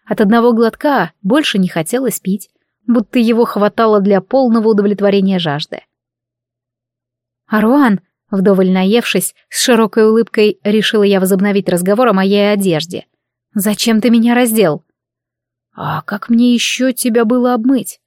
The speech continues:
В его глазах появился незнакомый ранее блеск. «Так ты ещё и лапал? О, за что мне всё это?» пробубнила я, прячась под одеялом с головой.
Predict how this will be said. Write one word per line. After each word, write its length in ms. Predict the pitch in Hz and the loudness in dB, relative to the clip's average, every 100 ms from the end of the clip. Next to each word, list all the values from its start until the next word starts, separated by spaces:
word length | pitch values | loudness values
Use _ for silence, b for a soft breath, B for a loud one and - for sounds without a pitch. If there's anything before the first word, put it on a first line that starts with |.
| _ _ _ _ _ _ _ - | _ _ _ _ _ _ _ -4
В 80 | |
его 240 | 214 214 233 | 0 2 2
глазах 460 | 202 208 196 240 - | 2 0 0 -2 -2
появился 500 | 226 202 214 214 220 | 0 0 0 -2 0
незнакомый 640 | 202 196 202 - 220 214 | 0 0 0 0 -2 0
ранее 300 | 214 226 247 | 0 0 0
блеск. 400 | 208 165 - - _ _ _ _ _ _ _ _ | 0 -2 -6 -14 _ _ _ _ _ _ _ _
«Так 200 | 220 - | -8 -6
ты 100 | 226 | -2
ещё 560 | 240 285 240 - 240 240 | 0 2 2 0 0 2
и 80 | |
лапал? 600 | 262 226 233 302 277 208 - B B B - | 2 2 2 2 2 2 0 B B B -4
О, 300 | 247 233 214 | -2 0 0
за 200 | 185 196 | -2 -2
что 480 | - - 233 302 | -4 -4 0 2
мне 220 | 294 269 247 | 2 2 0
всё 280 | - 214 | -2 -2
это?» 600 | 226 214 185 185 180 180 - _ | 0 2 0 -2 -4 -4 -6 _
пробубнила 580 | - 185 180 185 190 180 | -4 -2 0 0 0 2
я, 240 | 175 226 | 0 -2
прячась 540 | 262 - 240 320 254 - | -4 -4 -2 -2 -6 -6
под 180 | 220 208 | -4 -2
одеялом 480 | 202 190 180 180 | 0 0 0 0
с 60 | 185 | -2
головой. 640 | 175 165 165 185 - - | -2 -2 -4 -8 -14 -16